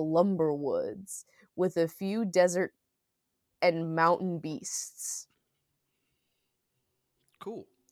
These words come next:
Speaker 2: Cool.
Speaker 1: Which is a hell of a
Speaker 2: Nice
Speaker 1: name
Speaker 2: title.
Speaker 1: for a book.
Speaker 2: Nice
Speaker 1: I
Speaker 2: title. Bit of a
Speaker 1: also,
Speaker 2: mouthful.
Speaker 1: are there
Speaker 2: I like it.
Speaker 1: deserts, really, on the East Coast?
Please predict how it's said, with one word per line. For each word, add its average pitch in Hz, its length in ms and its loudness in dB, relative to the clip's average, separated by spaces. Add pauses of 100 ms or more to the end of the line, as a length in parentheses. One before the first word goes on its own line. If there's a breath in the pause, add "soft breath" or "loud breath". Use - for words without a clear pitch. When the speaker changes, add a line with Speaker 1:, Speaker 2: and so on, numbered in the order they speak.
(140)
Speaker 2:
Cool. - 100 -4
Speaker 1:
Which 220 140 2
is 214 160 4
a 214 60 6
hell 254 220 8
of 226 80 8
a 214 60 2
Speaker 2:
Nice - 80 0
Speaker 1:
name 240 120 4
Speaker 2:
title. - 160 2
Speaker 1:
for 139 240 0
a 160 120 0
book. 151 460 0 (520 soft breath)
Speaker 2:
Nice 180 180 -6
Speaker 1:
I - 100 12
Speaker 2:
title. 262 200 8
Bit - 80 4
of 427 60 4
a - 40 6
Speaker 1:
also, 427 100 6
Speaker 2:
mouthful. 147 260 6
Speaker 1:
are 240 120 12
there 240 200 10
Speaker 2:
I - 20 4
like 202 80 0
it. 156 40 -6
Speaker 1:
deserts, 220 840 4 (560)
really, 370 400 6 (380)
on 320 180 2
the 320 80 2
East 294 360 -2
Coast? - 680 -4